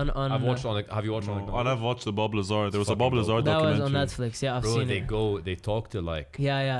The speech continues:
Speaker 1: like,
Speaker 2: fifty people, like, ex-military, high-ranking government officials
Speaker 3: What's it called again?
Speaker 2: who went on account, shown their face, and said, "This exists, the footage exists, but it's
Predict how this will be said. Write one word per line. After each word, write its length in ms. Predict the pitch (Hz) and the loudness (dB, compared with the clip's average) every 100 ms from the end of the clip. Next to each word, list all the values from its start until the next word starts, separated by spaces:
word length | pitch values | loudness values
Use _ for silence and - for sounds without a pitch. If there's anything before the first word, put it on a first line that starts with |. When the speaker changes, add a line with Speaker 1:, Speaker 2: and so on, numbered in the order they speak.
| 120 | -2
Speaker 1:
like, 100 | 131 120 | -2 -2
Speaker 2:
fifty 220 | - 101 | -2 -4
people, 420 | 101 101 98 87 | -2 -4 -4 -4
like, 220 | 82 80 | -4 -6
ex-military, 760 | - 98 - 98 92 - 90 85 | -8 -8 -8 -6 -6 -4 -6 -4
high-ranking 600 | 85 95 92 90 87 85 | -4 -4 -2 -4 -6 -6
government 360 | 90 90 85 80 | -4 -4 -4 -6
officials 480 | - 87 - 82 101 | -6 -8 -6 -6 -6
Speaker 3:
What's 120 | 107 | -8
it 80 | - | -8
called 200 | 117 135 | -6 -6
again? 200 | 196 208 | -8 -10
Speaker 2:
who 100 | - | -4
went 320 | 110 123 139 - | 0 0 0 0
on 200 | 131 127 | 0 0
account, 480 | 113 - 117 98 85 | 0 -2 -2 -2 -6
shown 340 | - 123 131 | -4 0 2
their 140 | 117 101 | 2 0
face, 360 | - 107 113 | 0 0 -2
and 120 | 80 95 | -6 -6
said, 280 | 107 101 | -4 -4
"This 180 | 101 - | -4 -6
exists, 460 | 90 87 98 117 - | -8 -6 -6 -8 -10
the 100 | 98 | -12
footage 400 | - 104 98 92 | -8 -8 -8 -8
exists, 360 | 90 90 117 - | -6 -6 -6 -6
but 100 | |
it's 80 | 95 | -6